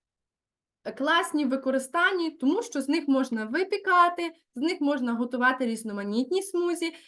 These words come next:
можна випікати вафельки, можна робити паски. В нас для цього є кулінарні майстер-класи від Оксани Ляшенко, які проходять щосуботи о десятій нуль нуль.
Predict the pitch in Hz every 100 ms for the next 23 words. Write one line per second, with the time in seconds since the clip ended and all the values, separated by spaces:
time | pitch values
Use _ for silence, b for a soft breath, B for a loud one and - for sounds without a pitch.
0 | B 226 277 381 370 285 247 - 180 180
1 | 196 226 294 339 349 339 349 349 _ 247
2 | 330 277 220 214 202 202 196 262 294 349
3 | - 285 269 349 359 269 269 285 262 233
4 | 233 233 262 302 302 262 247 240 - 226
5 | 262 269 269 254 220 202 - 302 285 185
6 | 180 294 311 339 302 262 381 381 277 294
7 | 262 - - 392 - 240 254 320 - -
8 | 247 233 240 285 262 208 196 214 214 277
9 | 349